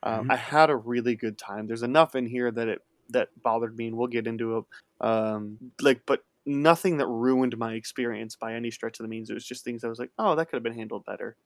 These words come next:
Speaker 1: So, um, do you have
Speaker 2: Yeah.
Speaker 1: any other thoughts before we move on to spoilers?
Speaker 2: I just, I, yeah, I think, I think the thing that kind of popped into my head when I was driving home, and I might be wildly off base with this, but this is kind of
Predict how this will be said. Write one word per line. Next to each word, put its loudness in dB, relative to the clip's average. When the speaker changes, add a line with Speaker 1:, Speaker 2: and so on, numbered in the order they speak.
Speaker 1:
So, -8
um, -4
do 2
you 10
have 8
Speaker 2:
Yeah. 6
Speaker 1:
any 4
other 4
thoughts 4
before -2
we 0
move -2
on 2
to -10
spoilers? -4
Speaker 2:
I 10
just, 6
I, 8
yeah, 4
I 4
think, 2
I 2
think 4
the 6
thing 4
that 2
kind 0
of 2
popped 6
into 0
my 4
head 0
when 0
I 6
was 0
driving 0
home, -4
and 4
I 8
might 10
be 4
wildly 4
off 2
base -4
with -4
this, 2
but -4
this 0
is -2
kind 2
of 2